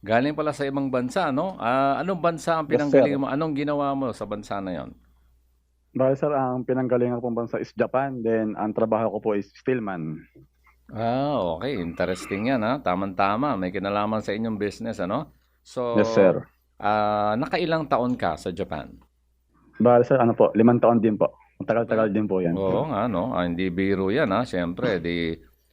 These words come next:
Speaker 1: mahusay ka na mag, ah, Japanese.
Speaker 2: Ah, opo, sir. Kahit paano naman po.
Speaker 1: Ah, sige, batiin mo nga ngayong tanghali ang ating mga tagapakinig yung nakakaintindi ng, ah, Japanese.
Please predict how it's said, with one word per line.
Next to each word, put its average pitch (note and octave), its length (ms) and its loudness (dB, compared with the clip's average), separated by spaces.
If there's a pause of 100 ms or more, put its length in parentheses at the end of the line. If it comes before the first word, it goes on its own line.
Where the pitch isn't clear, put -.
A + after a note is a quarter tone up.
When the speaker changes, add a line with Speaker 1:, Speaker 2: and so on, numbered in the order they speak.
Speaker 1:
mahusay G2+ 560 -2
ka A2 80 -4
na C3 240 -6
mag, E2+ 240 -4
ah, E2 640 -4
Japanese. G#2+ 800 -4 (800)
Speaker 2:
Ah, D#3+ 320 -10 (480)
opo, G#2+ 240 4
sir. - 160 0
Kahit A2+ 240 2
paano B2 240 4
naman G2+ 240 2
po. E2+ 160 -4
Speaker 1:
Ah, G2 400 2
sige, D3 240 -2 (240)
batiin F3+ 320 4
mo F3+ 80 0
nga F#3+ 160 0
ngayong D3 240 0
tanghali C#3 480 0
ang G2+ 160 -6
ating G2+ 400 -4
mga F#2 560 -4 (340)
tagapakinig A#2+ 640 -2
yung G#2+ 80 -2
nakakaintindi G#2 720 -4
ng, F#2+ 160 -4 (100)
ah, F2 60 -4
Japanese. F#2 880 -6